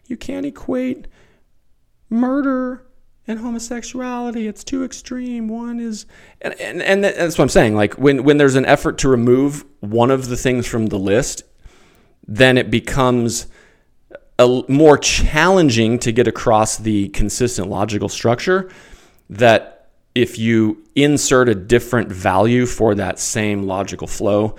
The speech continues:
it falls apart. Um, so we can't just say, "Because I desired X and I have a sense that it's wrong,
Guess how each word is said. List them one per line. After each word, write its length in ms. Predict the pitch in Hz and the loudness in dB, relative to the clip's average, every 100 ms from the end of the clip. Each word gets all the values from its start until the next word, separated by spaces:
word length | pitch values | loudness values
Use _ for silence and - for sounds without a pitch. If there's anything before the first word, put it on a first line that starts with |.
| - - _ | -16 -20 _
it 160 | - 82 | -4 -2
falls 300 | - 87 85 | 0 -2 0
apart. 360 | - 50 50 - - - _ _ _ _ _ _ - - - - _ - | 0 0 -2 -10 -14 -16 _ _ _ _ _ _ -18 -18 -20 -20 _ -10
Um, 520 | 127 117 104 98 95 - _ _ | -4 -2 -2 -4 -12 -20 _ _
so 180 | - 170 | 0 2
we 140 | 175 | 4
can't 520 | 180 - - 202 214 139 | 4 8 8 6 0 0
just 420 | 170 170 - - | 4 4 4 0
say, 600 | 170 147 101 95 110 - - - - _ _ _ _ _ _ _ | 4 6 4 2 -2 -6 -12 -20 -20 _ _ _ _ _ _ _
"Because 460 | 101 127 - 156 165 | -2 0 6 6 6
I 180 | - 135 | 4 4
desired 560 | 135 120 123 120 110 - | 4 4 6 6 2 4
X 580 | 113 95 - - - - - - _ _ _ _ _ _ - | 4 4 -2 -8 -8 -10 -16 -20 _ _ _ _ _ _ -4
and 140 | 117 | 2
I 100 | 113 | 2
have 200 | 107 123 | 4 2
a 60 | 117 | 2
sense 340 | - 127 120 - | 0 -2 0 0
that 120 | 110 | -2
it's 140 | 98 | -2
wrong, 640 | 104 117 117 92 85 107 | 0 2 4 2 0 -2